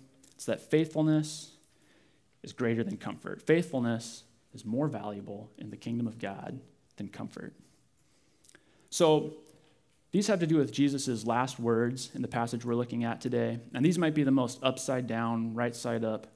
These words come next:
words of them all. What they actually do is they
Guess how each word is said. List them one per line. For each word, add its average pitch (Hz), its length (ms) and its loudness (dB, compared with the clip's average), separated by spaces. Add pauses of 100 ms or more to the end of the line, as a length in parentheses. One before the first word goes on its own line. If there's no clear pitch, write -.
(120)
words 107 520 -4 (160)
of 110 140 -6
them 107 140 -4
all. 98 360 -6 (600)
What 151 140 0
they 170 80 8
actually 185 280 4
do 135 520 4 (300)
is 120 320 4
they 107 220 0